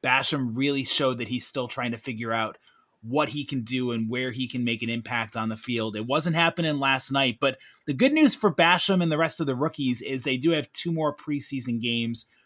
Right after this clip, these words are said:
to really make an impression. And it'd be hard pressed, Jamie, for a rookie to make a greater impression than what Greg Rousseau made last night.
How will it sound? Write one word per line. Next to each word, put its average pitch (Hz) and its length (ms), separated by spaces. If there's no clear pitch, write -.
to 160 140
really 131 640
make 139 360
an 127 80
impression. 123 600
And 151 140
it'd 160 140
be 156 100
hard 220 340
pressed, 185 380
Jamie, 131 380
for 131 200
a 120 60
rookie 139 360
to 135 120
make 131 220
a 117 40
greater 131 460
impression 110 640
than 151 160
what 135 220
Greg 143 340
Rousseau 131 720
made 131 240
last 117 320
night. 117 240